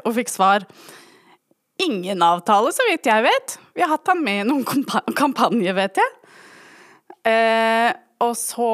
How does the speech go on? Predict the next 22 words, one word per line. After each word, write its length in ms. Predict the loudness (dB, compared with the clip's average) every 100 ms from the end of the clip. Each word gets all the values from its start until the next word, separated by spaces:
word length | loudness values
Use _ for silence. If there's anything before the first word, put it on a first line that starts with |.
| 0 2 0 -2 _ -20
fikk 240 | -10 -6 -4
jeg 80 |
jo 60 | -4
selvfølgelig 320 | -4 -4 -6
blod 180 | -6 -6
på 80 | 0
tann 280 | 0 0 -4
og 160 | -8 -2
svarte: 400 | 0 0 -2 -2
«Hva? 340 | -2 2 4 6 4 2 -12 _ 0
Er 120 | 2
det 80 | 2
fake 440 | 0 0 0 -2 -2
news?» 640 | 0 0 0 -2 -6 -10 _ -20 -20 -20 -20 _
Og 160 | -6 -4
så 80 | -4
svarte 320 | 2 2 4
han: 220 | 2 2 -2 -10
«Ha, 220 | 2 4 4
ha, 240 | 4 2
ha, 240 | 2 2 4 2
japp, 480 | -2 -2 -2 -4 -20